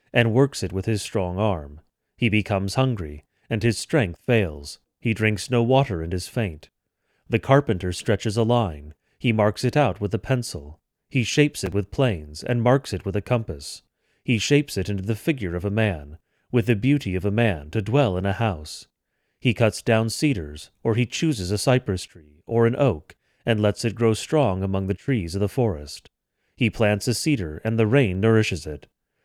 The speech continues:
Then it becomes fuel for a man. He takes a part of it and warms himself.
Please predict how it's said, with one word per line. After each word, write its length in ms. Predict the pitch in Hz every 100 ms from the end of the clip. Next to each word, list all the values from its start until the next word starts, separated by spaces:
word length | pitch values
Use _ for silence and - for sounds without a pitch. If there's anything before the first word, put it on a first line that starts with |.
| _ -
Then 280 | 101 110
it 80 | 113
becomes 420 | 123 - 120 113
fuel 380 | - 170 131 87
for 200 | 87 110
a 60 | 104
man. 460 | 113 101 73 76 - _ _ _ _
He 140 | 120
takes 300 | - 110 -
a 40 | 117
part 280 | - 143
of 100 | 113
it 160 | 90 - -
and 200 | 110 104
warms 360 | 117 127 123
himself. 600 | 95 82 - 82 73 -